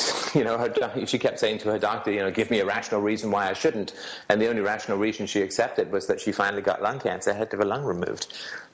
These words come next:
So there, there was, I think, a very dominant and forceful willpower that was very ferocious, and she had such a temper. I mean, when Brand,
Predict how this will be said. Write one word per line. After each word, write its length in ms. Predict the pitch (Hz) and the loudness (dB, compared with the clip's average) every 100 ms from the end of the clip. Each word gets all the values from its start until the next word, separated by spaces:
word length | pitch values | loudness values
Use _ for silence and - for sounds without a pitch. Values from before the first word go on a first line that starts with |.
| - - | -6 2
So 520 | - 117 107 104 110 | 4 4 2 0 2
there, 120 | 113 110 | 2 2
there 200 | 113 107 | 0 2
was, 280 | 120 147 | 0 0
I 80 | 135 | -2
think, 540 | 113 - 113 110 - - - - _ _ _ _ _ _ _ | 0 0 0 -2 -8 -16 -16 -18 _ _ _ _ _ _ _
a 100 | 110 | 0
very 300 | 104 120 139 | 2 2 2
dominant 640 | 117 107 113 127 120 98 98 | -2 0 0 0 0 -2 -2
and 160 | 101 | -4
forceful 640 | - - - 160 - - 98 | -6 -2 2 2 0 0 2
willpower 640 | 87 113 - - - 90 | 2 2 0 -4 -2 -2
that 140 | 95 - | 0 0
was 180 | 95 - | -2 0
very 320 | 101 135 104 | 0 2 0
ferocious, 540 | - 98 107 - 85 | 0 0 0 -2 -6
and 100 | 98 | -4
she 120 | - | -4
had 280 | 95 104 92 | 0 0 0
such 320 | - 143 139 | 0 0 0
a 60 | - | -2
temper. 500 | - - 117 120 95 - - - - | -4 0 0 0 -4 -6 -12 -4 0
I 60 | |
mean, 200 | 101 95 | 2 2
when 240 | 95 95 90 | 2 0 2
Brand, 400 | 101 107 101 | 0 0 -2